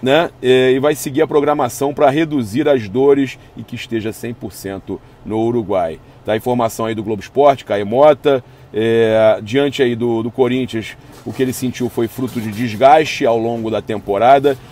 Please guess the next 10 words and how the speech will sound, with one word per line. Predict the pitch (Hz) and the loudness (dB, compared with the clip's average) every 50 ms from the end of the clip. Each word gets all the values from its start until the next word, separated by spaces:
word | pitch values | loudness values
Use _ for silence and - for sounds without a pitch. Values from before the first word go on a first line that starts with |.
| - - - | -18 -8 -2
e | 131 139 156 156 123 - - - - - | 0 2 2 2 0 -2 -8 -12 -4 4
alto | 135 151 165 180 185 180 - - 185 185 165 - - | 6 8 8 8 8 6 2 -2 -6 -6 -6 -6 -6
impacto, | 160 175 156 - - - 139 131 120 117 - - - - - 98 | -8 -8 -8 -4 4 6 6 8 6 6 2 -4 -18 -12 -10 -8
né? | 98 113 123 127 113 - - - - - - - - - - - - - - - - - | -6 -4 -4 -4 -6 -8 -12 -20 -20 -20 -20 -20 -20 -20 -20 -20 -20 -20 -20 -20 -12 -4
Com | - 160 165 | -2 0 0
uma | 160 156 143 | 2 2 0
tendinite, | - - 156 160 147 139 170 147 143 160 175 160 - - 170 156 - - - - - - | 0 0 -2 -2 -2 -4 -4 -2 -2 -2 -4 -4 -6 -6 -8 -8 -10 -12 -18 -16 -6 0
o | - | 0
atacante, | 143 147 - 143 131 - 139 147 131 - 135 | 2 4 4 2 2 2 0 0 0 -2 -6
então, | 120 - 135 143 139 | -2 0 0 0 0